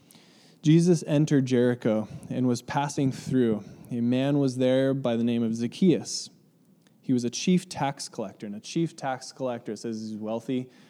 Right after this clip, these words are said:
um, would have been in charge of other tax collectors, and, um, tax collectors were not liked in this society because they would overtax people in that community. So naturally,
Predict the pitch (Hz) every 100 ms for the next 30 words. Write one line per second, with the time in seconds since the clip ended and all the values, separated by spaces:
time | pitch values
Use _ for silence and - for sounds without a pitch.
0 | _ - 117 110 110 131 135 127 120 135
1 | 131 120 123 135 139 - 135 127 - -
2 | 131 123 139 127 127 - _ _ _ _
3 | - 117 117 113 110 104 - 120 113 107
4 | 104 101 _ _ _ - - _ _ _
5 | _ - 123 - _ _ _ _ - -
6 | 151 - - - 123 120 117 117 110 107
7 | - - - _ _ - - 107 107 -
8 | - 107 104 107 107 110 113 117 113 110
9 | _ _ _ 131 123 113 - 110 95 -
10 | - - _ _ - 113 107 - 104 95
11 | - - 98 98 90 90 _ _ - 110
12 | 101 _ _ - 110 104 - 113 127